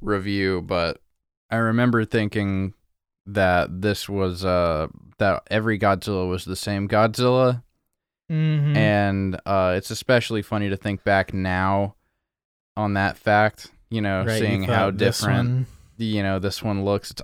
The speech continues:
Speaker 1: obviously, like, you know, trying to be different.
Speaker 2: Yeah.
Speaker 1: And, you know, it's just like, yeah, it's the same Godzilla. He just looks kinda different sometimes,
Speaker 2: Yeah,
Speaker 1: but
Speaker 2: he
Speaker 1: that
Speaker 2: just
Speaker 1: happens. It's Godzilla.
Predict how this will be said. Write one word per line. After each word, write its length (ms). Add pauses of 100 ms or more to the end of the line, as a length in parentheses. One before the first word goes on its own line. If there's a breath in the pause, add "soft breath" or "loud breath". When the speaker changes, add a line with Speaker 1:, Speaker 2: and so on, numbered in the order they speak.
Speaker 1:
obviously, 760
like, 280 (100)
you 160
know, 260 (420)
trying 600
to 140
be 160
different. 580 (120)
Speaker 2:
Yeah. 520
Speaker 1:
And, 80
you 60
know, 180
it's 100
just 140
like, 140
yeah, 160
it's 120
the 80
same 280
Godzilla. 440
He 100
just 240
looks 240
kinda 260
different 340
sometimes, 720
Speaker 2:
Yeah, 80
Speaker 1:
but 160
Speaker 2:
he 60
Speaker 1:
that 140
Speaker 2:
just 80
Speaker 1:
happens. 460
It's 120
Godzilla. 580